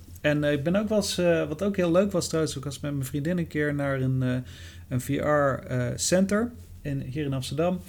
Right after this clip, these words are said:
waar je dan een, eh, zogenaamde escape room in V R kan doen. Eh,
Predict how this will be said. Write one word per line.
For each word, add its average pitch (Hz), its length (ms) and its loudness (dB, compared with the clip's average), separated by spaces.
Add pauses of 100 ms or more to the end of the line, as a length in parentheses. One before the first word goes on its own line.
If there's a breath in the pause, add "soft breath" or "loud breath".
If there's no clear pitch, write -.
(360 loud breath)
waar 147 160 6
je 147 120 6
dan 147 360 4
een, 143 300 -2
eh, 135 500 0
zogenaamde 139 460 0
escape 156 440 2
room 131 280 4
in 123 140 0
V - 60 -8
R 120 280 2
kan 113 200 -6
doen. 165 260 -2 (280)
Eh, 127 100 -4